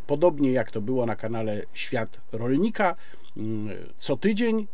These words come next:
W tej chwili będzie to sobota rano i mam nadzieję, że ten cykl uda się utrzymać, czyli oprócz wideoblogów będą Państwo na tym kanale mogli znaleźć moje rozmowy na różne tematy. Będzie na pewno dużo ekonomii, będzie polityka, ale będą też zupełnie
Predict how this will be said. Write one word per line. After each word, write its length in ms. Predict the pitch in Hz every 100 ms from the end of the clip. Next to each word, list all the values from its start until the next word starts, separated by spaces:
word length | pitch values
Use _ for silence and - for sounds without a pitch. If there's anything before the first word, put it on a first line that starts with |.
| - - - 117 -
W 100 | -
tej 200 | - 175
chwili 380 | 147 - 143 123
będzie 380 | 120 139 127 120
to 380 | - 117 110 - - - -
sobota 680 | - 156 143 143 - 120 101 -
rano 340 | 110 143 202
i 80 | 165
mam 160 | 139 139
nadzieję, 300 | 123 131 123
że 100 | 117
ten 220 | 120 113
cykl 380 | - 139 123 117
uda 240 | 151 123
się 240 | 107 110 -
utrzymać, 480 | 101 - 160 214 -
czyli 260 | - 113 -
oprócz 540 | 214 - 143 - - - -
wideoblogów 800 | 110 131 120 113 120 190 160 110
będą 300 | 113 139 110
Państwo 400 | 123 120 - 147
na 120 | 113
tym 140 | 120
kanale 340 | 113 110 110 113
mogli 320 | 185 190 151
znaleźć 420 | 123 147 123 107
moje 260 | 147 135 113
rozmowy 480 | 98 85 139 196 - - - - - - - - -
na 120 | 123
różne 300 | 180 190 190
tematy. 380 | 180 147 147 269
Będzie 240 | 208 151
na 100 | 156
pewno 280 | 135 151 139
dużo 300 | 135 131 123
ekonomii, 680 | 110 113 110 123 170 208 208
będzie 260 | 196 147 131
polityka, 540 | 139 120 123 190 262
ale 180 | 311 233
będą 340 | 196 190 185
też 280 | 170 151 -
zupełnie 560 | 120 135 165 160 147 139